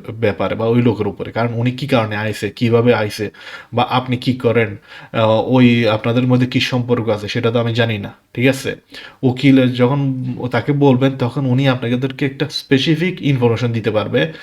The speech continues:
ভালোভাবে উপকার, উপকার আপনাদের করতে পারবে। সেজন্য সবচেয়ে বেটার হইছে উকিলের সাথে পরামর্শ করা।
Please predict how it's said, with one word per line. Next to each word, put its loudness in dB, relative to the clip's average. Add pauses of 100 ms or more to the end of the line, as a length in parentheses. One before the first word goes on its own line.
(260)
ভালোভাবে 4
উপকার, 0
উপকার 2
আপনাদের -4
করতে -8
পারবে। -10 (180)
সেজন্য 0
সবচেয়ে 0
বেটার 4
হইছে 0
উকিলের 0
সাথে -4
পরামর্শ -4
করা। -6